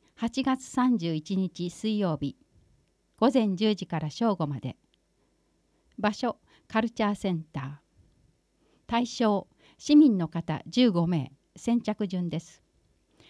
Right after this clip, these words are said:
参加費二百円。申し込み期間、八月八日月曜から十九日金曜まで。持ち物、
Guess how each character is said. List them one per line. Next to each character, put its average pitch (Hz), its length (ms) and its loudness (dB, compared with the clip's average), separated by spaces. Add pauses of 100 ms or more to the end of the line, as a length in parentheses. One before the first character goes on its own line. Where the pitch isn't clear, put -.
(140)
参 277 320 2
加 - 180 -6
費 - 340 -8 (160)
二 196 100 2
百 233 320 -4
円。 131 140 -8 (1400)
申 277 160 4
し - 80 -12
込 269 100 0
み 262 160 2
期 - 160 -20
間、 156 260 -4 (400)
八 208 260 -4
月 233 260 -2
八 214 120 2
日 208 160 -4
月 202 300 -4
曜 214 160 0
か 180 160 -4
ら 170 160 -2
十 247 240 2
九 214 100 -4
日 190 280 -4
金 233 220 0
曜 208 180 0
ま 147 160 -2
で。 - 160 -10 (1200)
持 208 140 2
ち 269 160 0
物、 220 340 0